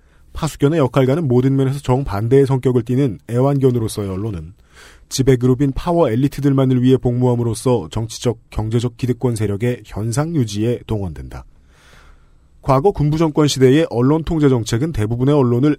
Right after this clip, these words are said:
애완견의 역할에 머물도록 강제했다. 권위주의 시대를 지나면서 언론을 권력의 한 부분으로 보는 견해도 있다.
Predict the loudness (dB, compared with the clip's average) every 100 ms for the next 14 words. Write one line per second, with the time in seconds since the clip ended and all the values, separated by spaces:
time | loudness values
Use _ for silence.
0 | -4 -2 -2 -2 -2 0 0 0 0 2
1 | 0 0 -2 -4 -8 -8 -8 -10 -12 -16
2 | -18 _ _ _ _ _ _ _ _ _
3 | _ _ -2 2 4 4 2 2 2 0
4 | 0 0 0 0 2 0 0 0 2 2
5 | 0 0 0 0 -2 -4 -4 -4 0 0
6 | 0 -2 -2 -2 0 -2 -4 -4 -8